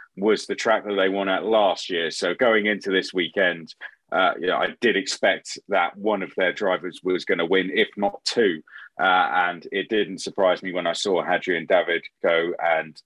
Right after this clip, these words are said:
get pole for his, uh, for the first race and go and win, uh, in the fashion that he did. It was a fantastic performance.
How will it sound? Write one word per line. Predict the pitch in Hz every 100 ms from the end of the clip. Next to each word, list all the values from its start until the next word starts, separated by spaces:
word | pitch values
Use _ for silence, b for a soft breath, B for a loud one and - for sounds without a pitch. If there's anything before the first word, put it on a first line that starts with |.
| -
get | 87 -
pole | 95 82
for | 92 82
his, | 85 87 - - _ _ _ _
uh, | 85 -
for | 90
the | -
first | 113 95 -
race | 92 85
and | 90
go | 87 78
and | 82
win, | 90 85 80 B B B
uh, | 85 80
in | 95
the | 87
fashion | - 92 - 90 85
that | 82
he | 82
did. | 85 80
It | 82
was | 82 90
a |
fantastic | - 104 95 135 123 - 87
performance. | - 95 110 95 95 95